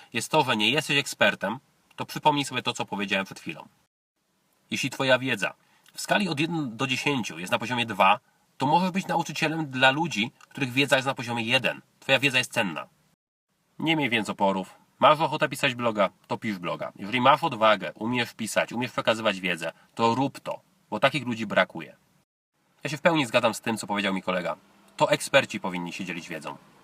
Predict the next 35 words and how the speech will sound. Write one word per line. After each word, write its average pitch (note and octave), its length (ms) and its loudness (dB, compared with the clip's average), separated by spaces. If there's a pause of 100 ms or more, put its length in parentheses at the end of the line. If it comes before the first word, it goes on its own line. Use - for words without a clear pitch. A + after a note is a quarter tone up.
Tak, - 220 2
powinni, F#2+ 600 -4 (100)
ale G#2 160 -4
tego G#2+ 180 -4
nie G#2 120 0
robią. E2+ 360 -2
Zazwyczaj, G#2 560 0 (140)
niestety, G#2+ 340 -6
tego F#2+ 180 -6
nie F#2+ 220 -2
robią. D#2 360 -2 (500)
Więc A#2+ 160 0
jeśli C3+ 240 -2
w - 60 -8
świecie G#2+ 480 0 (240)
vlogerów, A#2 760 0
blogerów A#2 560 4
i G#2+ 40 -6
innych C3 220 0
twórców C#3 340 -6
internetowych F#2+ 580 -2 (240)
brakuje A#2+ 420 2
prawdziwych A#2 440 0
ekspertów, - 600 -2 (240)
to C3 80 -6
ich C3+ 100 -4
miejsce C#3+ 280 -2
zajmują G#2+ 300 -2
normalni G2 300 0
ludzie, F#2 280 -6
tacy C3+ 260 0
jak G2+ 140 0
ja F2+ 80 2
i E2+ 100 -2
ty. C#2+ 180 -14